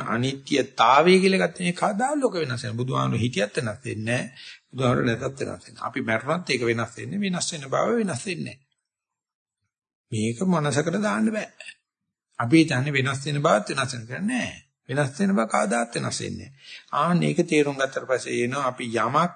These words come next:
නිට්ටයයි කියලා මෙතෙක් කල් හිතාගෙන පණිවිඩයක්, ප්‍රාර්ථනාවක්, ඉදිරි ගමනක් ගැන හිතුවනම් ඒ සියල්ල බලාපොරොත්තු සුන්වන සුළුයි. ඒ නිසා අපි වැඩි බලාපොරොත්තු තිබෙක නෑ, වැඩි බලාපොරොත්තු සුන්වීමකින් මරණයටපත් වෙනවා.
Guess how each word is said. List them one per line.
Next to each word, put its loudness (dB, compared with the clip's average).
නිට්ටයයි 0
කියලා -4
මෙතෙක් -8
කල් -2
හිතාගෙන -2
පණිවිඩයක්, 2
ප්‍රාර්ථනාවක්, 2
ඉදිරි 4
ගමනක් 2
ගැන 0
හිතුවනම් 2
ඒ 4
සියල්ල 4
බලාපොරොත්තු 2
සුන්වන -4
සුළුයි. -8
ඒ 4
නිසා 0
අපි 2
වැඩි 8
බලාපොරොත්තු 4
තිබෙක -2
නෑ, -2
වැඩි -2
බලාපොරොත්තු -4
සුන්වීමකින් -4
මරණයටපත් -6
වෙනවා. -20